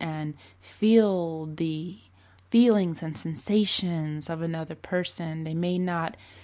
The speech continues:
be able to tune in and tap into that clairvoyance. They just want a little bit more of that time to themselves. So it all goes hand in hand, but it's really important to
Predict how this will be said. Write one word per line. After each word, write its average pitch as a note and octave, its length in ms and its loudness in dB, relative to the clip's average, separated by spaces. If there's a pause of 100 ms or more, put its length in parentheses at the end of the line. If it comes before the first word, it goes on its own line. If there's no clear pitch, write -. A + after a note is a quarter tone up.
(140)
be F#3+ 220 2
able F#3+ 180 0
to F3+ 140 -4
tune A3 460 6
in A#3 280 8
and F#3 120 4
tap F#3+ 360 -2
into G#3 480 2
that F3 220 -2
clairvoyance. F3+ 1160 0 (300)
They G3+ 180 2
just D#4+ 400 -4
want G3+ 460 -2 (120)
a F3+ 60 -8
little F#3 260 -2
bit F#3 280 -6
more E3 360 -4
of D#3+ 120 -10
that E3 260 -4
time E3 420 -6
to - 160 -10
themselves. E3 920 -8 (520)
So F#3+ 680 2 (480)
it G#3+ 160 0 (100)
all A#3 240 6
goes A#3 360 0
hand F3 460 -6
in E3 120 -10
hand, E3+ 720 -4
but F3+ 160 -2
it's E3+ 200 -6
really F3+ 400 0
important E3+ 580 -4
to - 120 -14